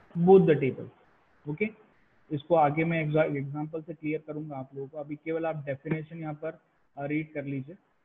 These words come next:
Now left ज्वाइन की हम बात करेंगे, it returns all the tables from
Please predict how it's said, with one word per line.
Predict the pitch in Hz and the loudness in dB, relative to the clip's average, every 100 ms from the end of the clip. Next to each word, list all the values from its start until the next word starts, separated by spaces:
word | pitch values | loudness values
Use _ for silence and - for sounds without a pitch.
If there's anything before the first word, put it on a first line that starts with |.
| _ 139 | _ -10
Now | 143 156 151 - _ _ _ _ 139 | -6 -6 -8 -14 _ _ _ _ -4
left | 156 170 | -4 -2
ज्वाइन | 170 170 170 | -4 -6 -4
की | |
हम | 180 170 | -4 -2
बात | 165 160 | -4 -4
करेंगे, | 170 165 165 190 214 _ 180 | -4 -4 -4 -6 -8 _ -4
it | 175 170 | -2 -2
returns | 165 185 196 - 165 | -2 -2 -4 -4 -2
all | 160 180 | -2 -2
the | 196 180 | -6 -6
tables | 165 151 151 170 _ | -6 -4 -8 -8 _
from | 165 160 180 | -8 -6 -8